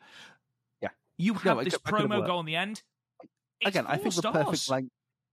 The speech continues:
Speaker 1: believe it or not, I think the perfect length for this match was, like, would be, like, six minutes.
Speaker 2: Hmm.
Speaker 1: Not, that's not to disparage them. I just think the story they were trying to tell of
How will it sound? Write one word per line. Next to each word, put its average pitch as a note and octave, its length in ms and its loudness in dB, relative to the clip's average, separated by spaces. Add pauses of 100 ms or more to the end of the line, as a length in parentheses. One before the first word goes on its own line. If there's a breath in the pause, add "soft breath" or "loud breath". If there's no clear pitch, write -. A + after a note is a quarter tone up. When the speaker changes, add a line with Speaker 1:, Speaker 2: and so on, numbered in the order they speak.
Speaker 1:
believe C4 200 2
it D#4 60 4
or C#4 80 4
not, C#3+ 240 4
I D3+ 60 2
think F3 180 -2
the C#3 60 -2
perfect C#3 440 0
length A#2+ 220 -6
for - 60 -16
this - 140 -6
match G#2 300 -4
was, A2 160 -8
like, G2 220 -4 (100)
would C3 120 -2
be, B2+ 100 -2
like, G#2+ 200 -4
six - 300 -6
minutes. - 380 -18 (1120)
Speaker 2:
Hmm. C3 260 -6 (580)
Speaker 1:
Not, G3+ 320 2
that's A3 220 2
not A3+ 160 0
to - 60 0
disparage F#3+ 360 4
them. B2+ 80 -2
I C#3 100 0
just D3 180 -4
think C#3 220 -10
the C3+ 60 -18
story C3+ 220 -4
they B2+ 120 -6
were B2 60 -6
trying A#2 260 -10
to A#2 80 -20
tell A#2 340 -2
of G#2+ 340 -2